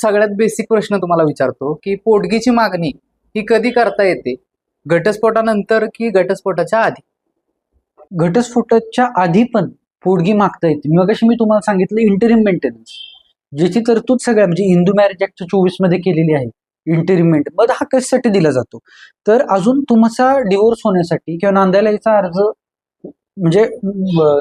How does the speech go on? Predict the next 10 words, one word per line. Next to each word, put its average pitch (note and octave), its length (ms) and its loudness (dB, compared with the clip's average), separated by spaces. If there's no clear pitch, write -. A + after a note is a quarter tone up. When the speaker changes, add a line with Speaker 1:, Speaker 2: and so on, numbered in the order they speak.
Speaker 2:
निकाली C4 340 0
लागण्यासाठी E3 520 -4
बराच A3+ 360 0
कालावधी A#3 400 2
हा A3+ 120 2
जाणार F3+ 360 -2
आहे. - 100 -20
मग B3 260 0
त्या B3+ 240 0
वेळेमध्ये A3 520 0